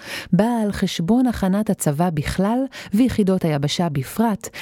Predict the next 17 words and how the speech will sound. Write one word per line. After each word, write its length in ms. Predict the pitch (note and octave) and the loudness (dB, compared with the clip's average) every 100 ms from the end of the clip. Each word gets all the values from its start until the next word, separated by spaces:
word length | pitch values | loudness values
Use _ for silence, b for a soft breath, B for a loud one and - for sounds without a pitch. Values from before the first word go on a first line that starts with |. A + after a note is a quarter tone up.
| B G3 | B 2
להתמודדות 760 | E3 - E3+ D3 D3+ G#3 A3 - | 2 2 0 2 0 0 0 0
עם 120 | F#3 | 2
אויב 340 | E3+ G#3+ A3 F#3 | 2 0 0 0
במסגרת 640 | F3+ D3+ F3 G3+ G#3+ G#3 | 0 -2 0 0 2 0
מלחמה 400 | G#3 F#3+ G3+ D3+ C#3+ | 0 2 0 0 0
כוללת. 640 | - F3 D3 C#3 - - - _ b b A#3 | 2 2 2 -2 -6 -12 -14 _ b b 4
התעצמות 600 | A3 A3 - G#3 A#3 A#3+ | 6 2 2 2 2 2
אתגרי 460 | A#3 F#3 F3+ G3+ | 0 2 2 2
הבט"ש 540 | G#3+ E3 - F#3+ F#3+ - | 0 0 2 0 0 -2
בתקופה 420 | F3 - E3+ - | -2 -2 -2 0
האחרונה 680 | G3 F#3 - D#3 D#3 F3+ A#3 | 0 0 0 0 2 2 2
מעלה 400 | G3 F#3+ F#3 B3+ | 0 0 0 0
באופן 420 | G#3 G3 B3 C4+ A3 | 0 0 0 2 2
טבעי 440 | E3+ D3 C4 B3+ | 0 0 0 2
את 100 | A3 | 0
השאלה 400 | A3 A#3+ A3 D#3+ | 0 0 0 0
המתבקשת. 840 | D#3+ F3 F#3+ G3+ G#3+ F#3+ D3+ - | 0 0 0 0 0 -2 -4 -6